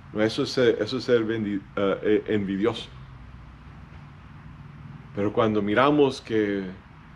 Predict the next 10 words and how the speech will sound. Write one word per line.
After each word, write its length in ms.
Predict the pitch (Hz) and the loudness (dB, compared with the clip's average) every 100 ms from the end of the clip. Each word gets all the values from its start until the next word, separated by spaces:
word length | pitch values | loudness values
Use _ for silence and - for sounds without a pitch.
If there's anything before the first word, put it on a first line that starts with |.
| - - | -20 -2
alguien 300 | - 131 131 | 4 4 4
compra 280 | 120 127 127 | 0 0 0
un 120 | 120 | -2
carro 300 | 113 120 113 | 0 0 0
nuevo, 720 | 110 123 139 135 127 113 104 | 0 4 4 4 2 4 2
o 60 | 95 - - - - | 0 -10 -20 -16 -4
una 180 | 117 113 | -2 2
casa 320 | 120 - 107 | 0 0 -2
nueva, 540 | 107 135 139 127 120 | 4 6 6 4 2
o, 320 | 117 110 98 | 2 2 0